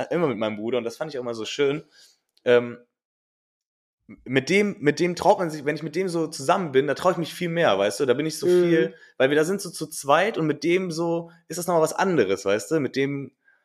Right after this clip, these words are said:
Speaker 1: traue ich mich mehr Sachen oder habe ich ein anderes Auftreten oder eine andere Präsenz,
Speaker 2: Mhm.
Speaker 1: weißt du, was ich meine? Also so fühlt es sich
Speaker 2: Ja.
Speaker 1: für mich an. Und, äh, dann sind wir auf diesen, sind wir in diesen Saal gekommen, wo, äh, keine Ahnung, wie viele Menschen waren. Und, äh,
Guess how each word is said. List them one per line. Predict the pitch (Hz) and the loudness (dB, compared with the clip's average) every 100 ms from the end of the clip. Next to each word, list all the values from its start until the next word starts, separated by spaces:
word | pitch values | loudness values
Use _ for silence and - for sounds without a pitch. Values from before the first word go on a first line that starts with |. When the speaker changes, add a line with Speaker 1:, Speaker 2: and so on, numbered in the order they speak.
| _ _ - | _ _ 0
Speaker 1:
traue | 190 180 | 4 4
ich | |
mich | 190 - | 0 0
mehr | 156 143 | 2 4
Sachen | 175 170 | 2 2
oder | 139 139 | 2 2
habe | 175 | 0
ich | 170 | -4
ein | 160 | -4
anderes | 175 143 - - - | -2 -2 -4 -10 0
Auftreten | 170 180 - 110 101 | 0 0 -6 -6 -4
oder | 98 107 | -6 -4
eine | 110 | -4
andere | 139 123 | -2 -4
Präsenz, | 123 107 147 117 185 | -2 2 2 2 2
Speaker 2:
Mhm. | 95 | 4
Speaker 1:
weißt | 120 117 | 2 0
du, | |
was | 98 | -2
ich | |
meine? | 98 101 | -4 -4
Also | 113 107 | -2 0
so | 113 | 0
fühlt | - 160 | 0 -6
es | - | -6
sich | 190 | -6
Speaker 2:
Ja. | |
Speaker 1:
für | 131 | -4
mich | 113 - | -4 -2
an. | 139 127 170 _ - - - - | -2 -4 -8 _ -20 -20 -20 -6
Und, | - 127 135 104 | 4 4 4 4
äh, | 120 117 - | 2 2 -2
dann | 123 127 | 0 0
sind | 165 | 0
wir | 139 | -2
auf | |
diesen, | - 123 120 | -4 -8 -6
sind | 127 151 | -8 -6
wir | 123 | -6
in | 120 | -6
diesen | 113 113 113 - | -8 -8 -8 -10
Saal | 107 110 135 185 190 | -4 2 4 4 2
gekommen, | 107 - 104 117 117 | -2 0 0 0 0
wo, | 120 - | 0 0
äh, | - - 127 - | -4 -10 -14 -14
keine | - 139 165 151 | -6 -2 0 0
Ahnung, | 151 131 139 123 | 0 0 -4 -4
wie | 123 | -6
viele | 123 127 | -4 -2
Menschen | 147 - 98 | -2 -2 2
waren. | 92 123 - - - - _ - | 2 2 -4 -18 -20 -20 _ -4
Und, | 117 131 123 - | 0 0 -4 -2
äh, | 117 113 | 0 0